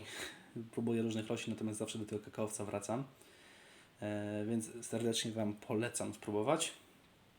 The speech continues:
Eee, a nawet smak takiego włas-, takiej własnej czekolady, yy, z własnej obróbki tych ziaren, co jest wykonalne,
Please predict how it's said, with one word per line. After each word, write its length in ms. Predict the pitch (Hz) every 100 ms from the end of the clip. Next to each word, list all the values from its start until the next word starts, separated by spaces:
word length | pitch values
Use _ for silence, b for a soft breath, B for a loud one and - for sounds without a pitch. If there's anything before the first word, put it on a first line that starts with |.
| - - -
Eee, 360 | 113 113 110 110 -
a 180 | 117
nawet 360 | 113 117 113 - - - - - -
smak 480 | - - - 117 120
takiego 300 | - 104 110
włas-, 240 | 104 -
takiej 220 | - - 110
własnej 280 | 113 113
czekolady, 440 | 107 101 104 110 107
yy, 800 | 104 - 104 104 104 104 104 104
z 40 |
własnej 280 | 113 - 110
obróbki 300 | 107 104 107
tych 140 | 104
ziaren, 240 | 107 110 127
co 140 | -
jest 180 | 110 110
wykonalne, 600 | 107 101 95 113 202